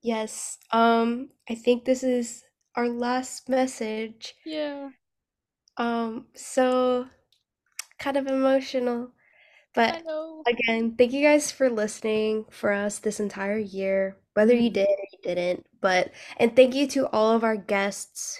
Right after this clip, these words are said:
Speaker 1: who have participated in our podcast episodes.
Speaker 2: Yeah.
Speaker 1: Those were very insightful, and it's just good to connect with people, even if it's via Zoom.
Speaker 2: <laughs>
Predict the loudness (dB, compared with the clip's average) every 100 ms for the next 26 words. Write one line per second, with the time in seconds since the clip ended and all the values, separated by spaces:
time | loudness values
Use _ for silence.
0 | 2 2 2 -4 -8 -6 -4 -4 -4 -4
1 | -4 -2 -2 -4 -4 -6 -4 -4 -2 -4
2 | -6 -4 -2 -2 -4 -10 -20 -12 -6 -4
3 | -4 -8 -12 _ _ _ 0 4 4 4
4 | 4 4 4 2 0 -2 -2 -4 -4 -6
5 | -4 0 0 -2 -4 -8 -6 -6 -6 -8
6 | -12 -20 _ _ _ _ -4 -2 -2 -2
7 | -4 -4 -2 -4 -2 -4 -6 -10 -16 -12
8 | -10 -4 -4 -4 -8 -14 -8 -6 -2 0
9 | 0 0 -2 -2 -12 -14 _ _ -8 -4
10 | -2 -2 -4 -6 -10 -10 0 4 6 4
11 | -2 -6 -10